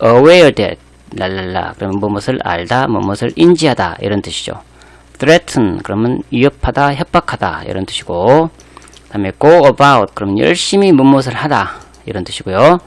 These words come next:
그 다음에 differently than, 이 than이 비교급에서 원래 쓰이지만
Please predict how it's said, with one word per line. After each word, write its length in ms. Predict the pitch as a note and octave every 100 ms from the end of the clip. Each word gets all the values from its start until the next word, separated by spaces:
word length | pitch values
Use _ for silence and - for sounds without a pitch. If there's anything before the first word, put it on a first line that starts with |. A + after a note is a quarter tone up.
| _ _ - _
그 60 | -
다음에 280 | G#2 A#2 A#2+
differently 840 | - D#3+ - D#3 D3 C#3+ D3+ D3+
than, 340 | C#3 A2+ F2 E2 _ - - -
이 140 | B2+
than이 560 | - C3+ F3 E3+ F3 D3
비교급에서 600 | C#3+ D#3+ F#3 E3 D#3+ C#3+
원래 160 | C3+
쓰이지만 800 | C3 E3 D#3+ D3 G#2 G#2 C3 E3